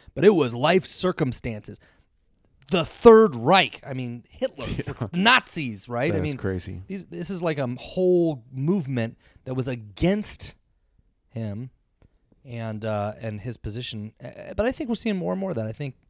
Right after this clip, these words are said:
Speaker 1: you know, in, in our culture, we're gonna have <clears throat> more and more Christians are going to have to decide, am I gonna actually follow Jesus? Am I really gonna follow him? 'Cause it's really not popular right now.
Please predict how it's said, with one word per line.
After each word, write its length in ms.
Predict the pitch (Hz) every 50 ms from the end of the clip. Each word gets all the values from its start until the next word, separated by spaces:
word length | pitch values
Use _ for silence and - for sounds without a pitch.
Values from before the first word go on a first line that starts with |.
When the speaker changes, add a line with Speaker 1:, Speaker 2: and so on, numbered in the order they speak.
| _ _ -
Speaker 1:
you 100 | 143 143
know, 240 | 120 110 113 120 - -
in, 120 | 110 123
in 160 | 120 117 113
our 140 | 135 139 147
culture, 340 | - - 147 147 - - 151
we're 140 | 143 143 143
gonna 160 | 135 127 139
have 260 | 135 139 135 127 - _ _ _ _ _ _ _ _ _ _ _ _ _ _ _ _ _ _ _ _ _ _ _ _ -
<clears throat> 320 | - - - 147 143 117 - - - - - _ _ _ _ _ _ _ _ _ _ _ _ _ _ -
more 320 | 131 131 139 151 165 180 180
and 140 | 165 151 143
more 500 | 139 139 147 147 135 131 123 120 120 120
Christians 420 | - - - 139 - - 139 123 120
are 40 | 123
going 160 | 123 127 120
to 60 | 120
have 180 | 107 120 117 -
to 80 | - 113
decide, 320 | 110 - - 120 113 110
am 100 | 110 123
I 60 | 143
gonna 160 | 151 160 147 127
actually 260 | 123 120 - - 117
follow 260 | - - 123 117 117
Jesus? 480 | 110 110 113 110 110 120 - - - - _ _ _ _ _ _ _ _ _ _ _ _ _ _ _ _ _ _ _ _ _ _ -
Am 40 | 123 123
I 20 |
really 280 | 123 123 123 127 127 127
gonna 120 | 123 120
follow 320 | - - 120 117 117 120
him? 220 | 120 127 131 135 127 _ _ _ _ _ 180 - _ _ -
'Cause 120 | - 117
it's 100 | 117 113
really 360 | 113 120 135 156 165 143 127 120
not 180 | 113 104 98
popular 340 | - 113 113 107 101 101 95
right 160 | 87 87 -
now. 140 | - - -